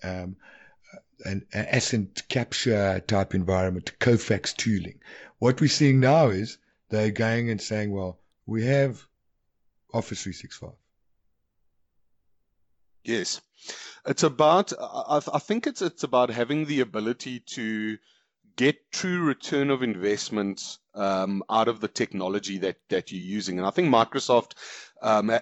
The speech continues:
Speaker 2: has done that really well. And, and to be fair, that, that is Satya's doing, uh, from an integration perspective,
Speaker 1: Yes.
Speaker 2: right? If you think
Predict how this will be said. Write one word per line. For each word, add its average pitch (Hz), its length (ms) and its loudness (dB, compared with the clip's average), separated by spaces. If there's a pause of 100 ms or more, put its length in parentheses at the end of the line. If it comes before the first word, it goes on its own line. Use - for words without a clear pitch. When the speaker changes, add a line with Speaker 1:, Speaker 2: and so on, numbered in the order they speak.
Speaker 2:
has 123 160 0
done 143 180 6
that 143 140 6
really 113 240 2
well. 110 300 6
And, 107 120 -2
and 120 220 -4
to 151 80 -4
be 151 120 0
fair, 185 320 4
that, 139 260 2
that 143 140 4
is 151 200 2
Satya's 151 460 0
doing, 85 460 -8
uh, 98 280 -4
from 110 220 -4
an 113 80 -4
integration 117 640 -2
perspective, 95 680 -4
Speaker 1:
Yes. - 20 -6
Speaker 2:
right? 101 220 -2
If 107 100 -14
you 113 80 -8
think 147 300 -2